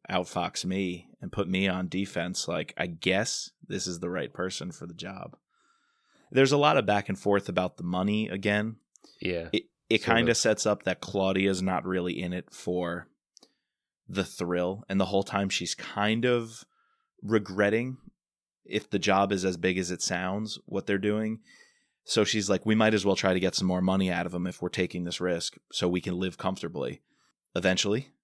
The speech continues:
Speaker 1: they have a conversation, and Abel finally lets them know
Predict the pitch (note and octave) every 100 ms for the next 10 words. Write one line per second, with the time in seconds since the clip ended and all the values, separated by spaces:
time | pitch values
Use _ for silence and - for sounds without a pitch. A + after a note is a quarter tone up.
0 | _ _ _ _ F#2 F2 F2 F#2 F2+ F2+
1 | F#2 F#2 - B2+ - _ _ _ _ _
2 | _ _ - F#2 F#2 F#2 F2 - _ _
3 | _ - F2 E2+ F2+ F#2+ - F#2+ G2 G2
4 | G2 F2+ _ _ _ _ _ _ _ _
5 | - - - - - F2+ F2+ - G2 C3